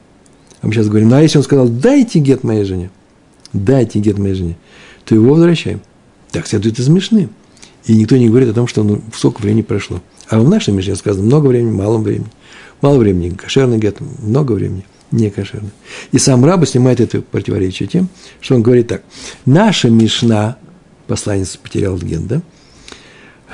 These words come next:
Описывает случай, когда в том месте много народу ходит. Называется "Есть караваны". Они могли прийти с того места, где кто? Такие же люди есть с такими же именами. А вторая Мишна в Бава Меца,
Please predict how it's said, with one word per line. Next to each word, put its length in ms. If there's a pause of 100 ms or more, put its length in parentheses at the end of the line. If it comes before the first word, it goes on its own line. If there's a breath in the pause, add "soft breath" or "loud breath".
(120)
Описывает 400
случай, 240
когда 160
в 60
том 140
месте 220
много 280
народу 360
ходит. 400 (160)
Называется 680 (180)
"Есть 560
караваны". 680 (840)
Они 140
могли 220
прийти 240
с 60
того 160
места, 280
где 160
кто? 340 (200)
Такие 280
же 140
люди 220
есть 160
с 20
такими 240
же 100
именами. 300 (540 loud breath)
А 120
вторая 440
Мишна 520 (340)
в 60
Бава 200
Меца, 360